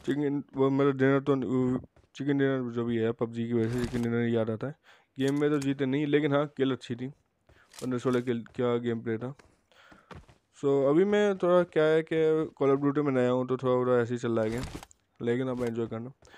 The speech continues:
So, यहाँ मुझे एक बंदे के फुटस्टेप आते हैं, तो मैं उसे net फेंकता हूँ। मुझे ये पता नहीं ये net में मरा क्यों नहीं भाई, exact net था यार।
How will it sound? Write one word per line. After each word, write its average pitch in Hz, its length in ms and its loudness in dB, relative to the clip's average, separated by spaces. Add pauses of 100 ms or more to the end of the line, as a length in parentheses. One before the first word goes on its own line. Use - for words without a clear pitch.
(340)
So, 156 60 4
यहाँ 156 140 6
मुझे 160 160 4
एक 156 60 2
बंदे 151 180 2
के 151 80 0
फुटस्टेप 135 400 0
आते 135 140 4
हैं, 139 80 0
तो 143 60 4
मैं 139 120 2
उसे 139 160 4
net 127 280 4
फेंकता 127 220 4
हूँ। 151 80 4
मुझे 151 140 6
ये 160 60 8
पता 147 200 6
नहीं 170 120 4
ये 185 60 6
net 156 220 6
में 190 160 8
मरा 143 240 12
क्यों 151 180 2
नहीं 101 160 -6 (800)
भाई, - 320 -2 (180)
exact 139 440 6
net 120 200 4 (120)
था 110 60 2
यार। 117 340 2